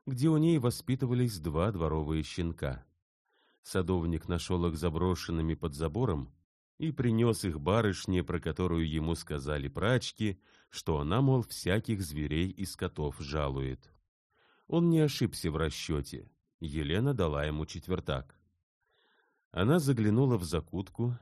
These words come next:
убедилась, что щенки живы и здоровы, и что солому им послали свежую,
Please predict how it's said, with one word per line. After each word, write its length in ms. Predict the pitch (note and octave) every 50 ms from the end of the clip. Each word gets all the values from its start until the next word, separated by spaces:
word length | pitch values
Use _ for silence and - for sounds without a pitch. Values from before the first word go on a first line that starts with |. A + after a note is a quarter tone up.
| _ _ -
убедилась, 580 | - E2+ D2+ F2+ F2 F2+ B2+ C#3 C3 B2 G#2
что 220 | - - - G#2+ G2+
щенки 540 | F#2+ - - F#2+ F2+ F2 D#2+ - - G#2+ F#2+
живы 380 | D#2 D2 E2 F2 D#2+ D2 D#2
и 120 | - - D#2
здоровы, 580 | C#2+ C#2 C2+ D2 C#2+ D#2+ G#2+ B2 B2+ C3+ C3 B2+ - _ _ _ _ _ _ _
и 80 | - C#3+
что 240 | C3+ - C3+ A#2+ A2+
солому 500 | - - A2 G#2+ G#2+ G#2+ G2+ F#2+ F#2 F2+
им 140 | F2 D#2+ D#2
послали 560 | - F2+ - - - - E2+ D#2 D2 C#2+ C#2+
свежую, 680 | - - D#2 D2 D2 D2+ D2+ E2 G#2 A#2+ B2 B2+ C3